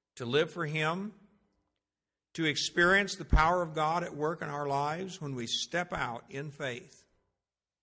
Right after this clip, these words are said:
knowing and believing in what you've said is the truth. And knowing and believing, Father, that what you've said you will do in the future, when the Lord appears,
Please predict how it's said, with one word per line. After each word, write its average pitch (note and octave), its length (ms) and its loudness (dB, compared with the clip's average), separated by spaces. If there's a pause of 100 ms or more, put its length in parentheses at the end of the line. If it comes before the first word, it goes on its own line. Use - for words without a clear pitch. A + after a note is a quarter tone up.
(220)
knowing D#3 580 0
and C#3 200 -8
believing C#3 720 -4 (160)
in A#2+ 220 -10
what D3 200 -4
you've F3+ 180 -10
said B2 520 -8 (1400)
is A2+ 140 -16
the B2+ 80 -10
truth. - 420 -14 (1300)
And B2 160 -6
knowing G3+ 320 4
and F3 120 -2
believing, F3+ 420 2
Father, C#3 400 0
that C3 260 -4
what F3 280 -2
you've D#3+ 160 -8
said E3+ 300 -6
you D3 180 -8
will E3 320 4
do F#3+ 300 2
in B2 140 -6
the B2+ 60 -8
future, B2 580 -8 (1700)
when D3+ 160 -4
the G3+ 80 4
Lord G3+ 260 6
appears, A#2+ 720 0